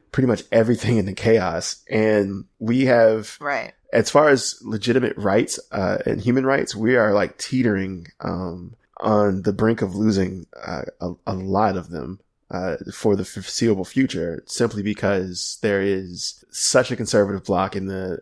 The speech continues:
Speaker 1: in the Supreme Court now.
Speaker 2: Mm-hmm.
Speaker 1: And a lot of those rights, uh, are things like, you know, freedom from police harassment, freedom, <laughs> um,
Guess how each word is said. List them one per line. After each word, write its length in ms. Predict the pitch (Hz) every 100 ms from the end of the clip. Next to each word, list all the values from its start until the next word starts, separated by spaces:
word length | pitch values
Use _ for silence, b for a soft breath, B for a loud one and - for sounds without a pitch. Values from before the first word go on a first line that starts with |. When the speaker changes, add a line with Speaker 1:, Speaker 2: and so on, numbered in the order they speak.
| -
Speaker 1:
in 60 |
the 60 | 95
Supreme 340 | - 104 95
Court 280 | 90 101 -
now. 280 | 87 - - _
Speaker 2:
Mm-hmm. 340 | 180 175 185
Speaker 1:
And 300 | 113 123 117 -
a 60 | 113
lot 160 | 120
of 80 | 131
those 220 | 123 127
rights, 520 | 120 113 117 - - -
uh, 520 | 104 101 95 - - -
are 140 | 110
things 340 | 107 120 120 110
like, 140 | 110 -
you 100 | 117
know, 240 | 104 - _
freedom 420 | - - 113 113
from 360 | 110 110 104 107
police 360 | - 113 131 127
harassment, 580 | 92 78 - - 76 - -
freedom, 460 | - 127 120 113 107
<laughs> 40 |
um, 320 | 131 107 107